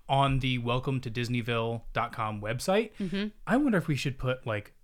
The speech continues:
Speaker 1: show notes, too. Like, our notes. That could be kinda cool, too.
Speaker 2: Well, it kind of is one and the same.
Speaker 1: Yeah, I guess that's true.
Speaker 2: I was like, I feel like the blog posts, 'cause they're usually detailed and anyway. So if you want
Speaker 1: Yeah.
Speaker 2: more information or you're like, "I don't feel like skimming through to figure out what it was they talked about,"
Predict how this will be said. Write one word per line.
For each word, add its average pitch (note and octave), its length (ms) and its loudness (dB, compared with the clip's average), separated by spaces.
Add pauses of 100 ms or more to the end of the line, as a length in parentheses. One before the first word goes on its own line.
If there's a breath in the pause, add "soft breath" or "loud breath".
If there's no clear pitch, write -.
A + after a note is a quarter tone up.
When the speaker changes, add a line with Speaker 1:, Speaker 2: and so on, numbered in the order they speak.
Speaker 1:
show - 340 -4
notes, G#2 320 -4
too. C3+ 240 -2
Like, G2+ 240 -8
our B2 220 4
notes. B2+ 380 -2
That D#3 140 -4
could F#3 120 -2
be B2 80 -4
kinda G#2 220 -4
cool, G#2 200 -6
too. A2+ 340 -2 (260)
Speaker 2:
Well, E4 160 6
it C#4 160 8
kind G#4+ 200 0
of B3+ 120 4
is F3 160 2
one F#3 200 4
and D#3+ 120 0
the - 40 -8
same. - 540 -6
Speaker 1:
Yeah, F3+ 220 6
I E3+ 60 6
guess B2 140 2
that's G#2+ 220 -4
true. - 100 2
Speaker 2:
I A3+ 60 8
was G#3 100 4
like, G#3 200 4
I G#3 120 2
feel A#3 200 4
like G#3 100 6
the G#3 80 -2
blog F3+ 220 4
posts, G3+ 140 0
'cause A3 160 2
they're A3 120 6
usually G3+ 400 2
detailed E3+ 580 0
and D#3 240 -2
anyway. F3 380 2
So G3 160 -2
if G3 140 -4
you G#3+ 80 0
want A3 180 6
Speaker 1:
Yeah. G3 60 0
Speaker 2:
more G3+ 160 6
information A#3 480 2
or G3+ 100 0
you're F#3+ 180 2
like, F#3+ 260 2 (340 loud breath)
"I F#3 40 -6
don't A#3+ 220 2
feel A#3+ 160 2
like G#3+ 160 4
skimming G#3+ 480 0
through G#3 220 0
to F#3+ 80 0
figure G3 280 0
out - 120 0
what G3 160 4
it - 60 2
was F#3+ 260 2
they F#3+ 100 2
talked F3 300 -2
about," F#3+ 280 4